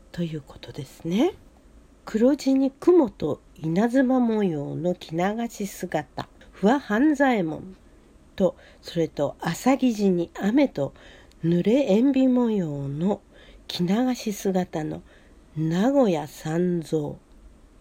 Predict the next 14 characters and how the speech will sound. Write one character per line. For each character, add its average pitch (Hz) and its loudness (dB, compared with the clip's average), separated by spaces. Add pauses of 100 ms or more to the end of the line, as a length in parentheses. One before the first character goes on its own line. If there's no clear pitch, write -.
(180)
が 160 -6 (500)
傘 226 0
を 190 2
か 165 -10
ぶ 165 -4
っ 170 0
て - -4
登 143 -6
場。 107 -10 (100)
ね、 160 -12
こ 175 -6
う 185 0
い 165 -2
う、 165 -10